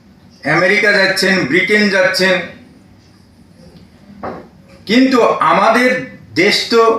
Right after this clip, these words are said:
জনবহুল এবং ওয়ার্ল্ডের বুকে ভালো অর্থনৈতিক দিক থেকে বলুন, সামরিক বাহিনী শক্তিশালী দিক থেকে বলুন,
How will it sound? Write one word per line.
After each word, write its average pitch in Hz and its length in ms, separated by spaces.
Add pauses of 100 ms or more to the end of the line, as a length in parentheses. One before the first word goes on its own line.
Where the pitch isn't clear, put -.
(560)
জনবহুল 208 580 (480)
এবং 202 180 (1300)
ওয়ার্ল্ডের 208 520
বুকে 202 260 (2250)
ভালো 190 280 (840)
অর্থনৈতিক 185 640
দিক 185 120 (100)
থেকে 185 160 (120)
বলুন, 180 220 (1800)
সামরিক 185 640 (140)
বাহিনী 175 340 (100)
শক্তিশালী 185 540 (100)
দিক 175 120 (100)
থেকে 185 180 (100)
বলুন, 185 240